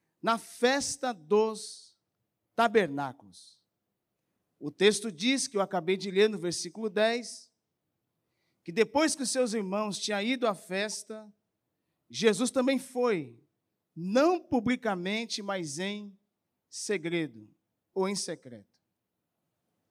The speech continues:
No capítulo sete, no versículo onze, a qual nós lemos aqui também, foi feita uma pergunta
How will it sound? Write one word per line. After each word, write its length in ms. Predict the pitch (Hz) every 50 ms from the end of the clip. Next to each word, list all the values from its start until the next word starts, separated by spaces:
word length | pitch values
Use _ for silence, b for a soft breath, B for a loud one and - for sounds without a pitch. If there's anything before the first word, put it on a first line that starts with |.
| _ _ _ _ _ _ _ _ _ _ _
No 100 | 185 208
capítulo 540 | 233 247 - - 339 339 330 349 269 247 -
sete, 520 | - - - 220 226 240 233 226 - 196
no 100 | 214 214
versículo 680 | 180 214 196 196 - - 254 277 269 262 240 196 175
onze, 340 | 180 202 220 220 196 139 180
a 60 | 175
qual 200 | 170 - 185 185
nós 460 | 185 190 185 170 156 - - - - _ _ _ _ _ _ _ _ _ _ _ _ _ _ _
lemos 420 | - 156 202 226 226 214 196 147 180
aqui 220 | 170 - 170 170
também, 600 | - 165 147 139 139 180 202 190 156 123 110 110 _ _ _ _ _ _ _ _ _ _ _ _ _ _ _ _ _ _ _ _ _ _ _ _ _ _
foi 240 | _ - 285 294 294
feita 480 | - - - 277 277 285 302 277 285 285
uma 160 | 285 285 277
pergunta 1040 | 285 - 302 285 269 202 165 165 214 247 262 277 254 262 - 269 269 262 254 247